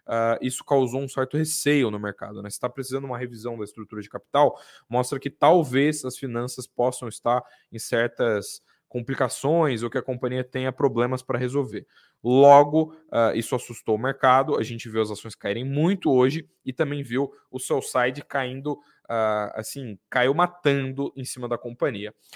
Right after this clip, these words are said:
Ah, algumas casas, inclusive, recomendaram venda das ações da Gol. Eu lembro todos vocês que, ah, não é usual que analistas de sell side recomendem venda de ações. A gente sabe que existem três rótulos aí pro, pros analistas, né, que é o rótulo de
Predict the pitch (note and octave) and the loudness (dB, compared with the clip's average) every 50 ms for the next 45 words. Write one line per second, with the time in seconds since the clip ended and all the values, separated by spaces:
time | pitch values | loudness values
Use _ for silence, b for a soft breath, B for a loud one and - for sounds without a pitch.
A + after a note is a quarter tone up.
0 | B B _ - G2+ F2+ G2+ A#2 A#2+ C#3 E3 F3 D#3 - - C#3+ D3 C#3 C#3+ C3+ | B B _ -6 -2 0 0 0 0 2 2 2 2 2 2 2 2 2 0 -4
1 | B2+ C3+ B2+ B2 C3+ C#3 D#3 D3 - C#3 C3+ C3 B2 A#2+ A#2+ B2+ A2+ - A2+ A2 | -4 -2 0 0 0 0 -2 -2 -2 -4 -4 0 2 2 2 2 0 -6 -10 -10
2 | A2 G#2+ B2 D3 G3 A3+ G3 F3+ C3 B2 A#2 A#2 A2 - - A#2 A2+ G#2+ G#2 A2 | -4 -2 -2 0 0 2 4 4 4 4 4 2 -2 -6 -8 -10 -8 -6 -6 -6
3 | G2+ G2+ G#2 A2+ C3+ D#3+ D#3 B B B B B G#2+ A2 A2 A2+ A#2 B2 B2+ B2+ | -6 -2 -2 0 0 -2 -4 B B B B B -4 -2 -2 -2 -2 -2 -4 -4
4 | - C3 B2 A#2+ A#2 A2+ - - A#2+ A2 - - - - D3 C3+ b b b b | -4 -6 -4 -4 -6 -6 -4 -6 -6 -6 -6 -10 -6 -6 -6 -6 b b b b
5 | b b _ - G#2+ A2 A2 A2+ B2 D3+ F#3+ G3+ F#3 F3+ E3 D3+ C3+ C3+ C3 A#2+ | b b _ -6 -6 -4 -2 0 0 2 4 4 4 4 4 2 2 2 4 6
6 | A#2+ B2+ B2 - - A2+ A2+ A2 A2+ A2+ - - A#2 G#2+ G#2 A2 A2+ - - A2+ | 6 4 4 0 -4 -6 -6 -6 -6 -8 -8 -12 -14 -14 -12 -16 -12 -8 -6 -6
7 | G#2 - - G#2+ G#2 G#2 G#2 A#2+ A2+ - - A2+ A2 G#2+ G#2+ G#2 G#2 G#2+ G#2+ G#2+ | -6 -6 -6 -6 -6 -4 -4 -8 -8 -8 -8 -8 -8 -6 -6 -6 -8 -8 -10 -4
8 | G#2 A#2+ C3+ D#3+ D#3 C3 A2+ G#2 G#2 G2+ - - C#3 D#3+ D3 - A2 A2+ A2 - | -2 0 0 0 -2 -2 -4 -4 -6 -6 -6 -6 -6 -6 -6 -8 -10 -12 -8 -8
9 | B2+ A2+ A2+ - A#2 G#2+ A2 - - A2+ A2 - - C3 C#3+ C3 - - - C3+ | -8 -8 -8 -10 -12 -12 -12 -14 -14 -16 -14 -8 -6 -4 -4 -4 -6 -2 0 2
10 | C#3 C#3 - - A2 G2+ G2+ G#2+ G#2+ G#2+ - G#2 G#2 G2 G2 b b b b b | 2 2 0 -6 -10 -6 -4 -6 -6 -6 -6 -8 -8 -8 -8 b b b b b
11 | b _ - A2 G#2 A2 G#2 G#2 G#2+ B2+ D3+ D#3 D3+ - A2+ G2+ G#2+ A2 A2 - | b _ -14 -6 -6 -4 -2 -2 -2 -2 -4 -4 -6 -8 -8 -8 -8 -10 -6 -4
12 | A#2 G#2+ G#2 - - A2 A2 - A2+ A2 G#2+ G#2 G2+ G#2+ G2+ | -4 -2 -2 -2 -2 -4 -4 -4 -10 -12 -12 -12 -12 -12 -14